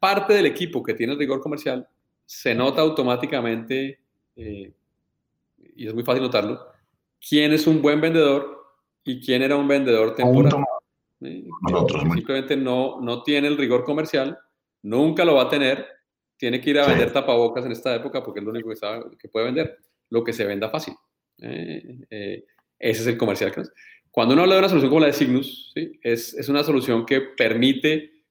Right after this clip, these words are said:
Speaker 1: que esos procesos de ventas, vamos a hablar de procesos de ventas, que exigen ese rigor comercial,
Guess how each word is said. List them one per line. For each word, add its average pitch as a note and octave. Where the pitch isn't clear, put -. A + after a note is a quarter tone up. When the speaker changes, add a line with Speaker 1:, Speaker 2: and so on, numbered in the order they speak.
Speaker 1:
que A#2
esos D#3+
procesos D3
de B2+
ventas, A2
vamos A2+
a C3
hablar G2
de G#2+
procesos A2
de A#2
ventas, -
que A#2
exigen C3+
ese D3+
rigor A#2+
comercial, C#3